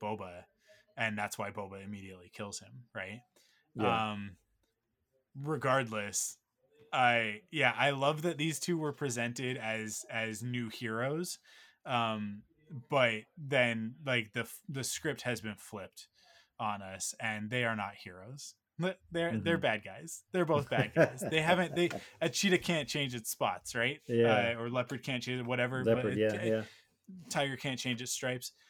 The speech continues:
Speaker 1: right? They are what they are, and, and they are wiser,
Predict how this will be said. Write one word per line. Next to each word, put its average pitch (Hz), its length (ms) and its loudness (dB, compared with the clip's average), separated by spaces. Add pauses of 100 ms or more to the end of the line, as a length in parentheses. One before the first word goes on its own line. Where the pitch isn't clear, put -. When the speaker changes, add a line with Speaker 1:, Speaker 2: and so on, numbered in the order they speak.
(280)
Speaker 1:
right? 160 240 2 (1040)
They 185 260 8
are 170 260 10
what 147 260 2
they 131 180 0
are, 113 340 4
and, 123 380 2
and 131 280 2
they 139 140 4
are 120 180 2
wiser, 107 800 0